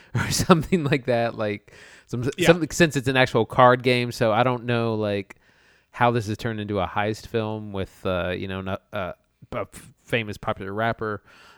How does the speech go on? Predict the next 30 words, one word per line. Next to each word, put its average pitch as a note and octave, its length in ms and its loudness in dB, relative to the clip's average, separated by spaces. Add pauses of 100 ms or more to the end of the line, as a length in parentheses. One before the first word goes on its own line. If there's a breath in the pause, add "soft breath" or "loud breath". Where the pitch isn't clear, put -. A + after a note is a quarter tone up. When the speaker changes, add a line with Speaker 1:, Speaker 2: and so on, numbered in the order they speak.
(120)
Speaker 1:
Um, G#2 340 -6
but G2 120 -6
that's B2 260 0
the D3 100 2
direction E3 360 0
they're D#3 100 -2
going D3 300 0
in. F#2 200 -10 (480 loud breath)
Speaker 2:
Yes. C3+ 680 -2
Uh, C#3+ 240 0
it C3+ 40 -8
looks D3 160 -6
like D3 100 -8
the C#3 80 -6
movie D3 260 -4
may C#3+ 160 -2
be C#3 160 -4
set D3+ 400 -2
in D#3 260 -4
Atlanta, C3+ 880 -6 (560 loud breath)
uh, B2+ 800 -6
because A#2 440 -10
Lil B2 380 -10
Yachty, A#2 460 -8
our, A2 160 -12
our G#2+ 160 -12
star, G#2 400 -10
explained B2 540 2
Speaker 1:
Hotlanta. - 40 -6
Speaker 2:
that. G#2+ 160 -2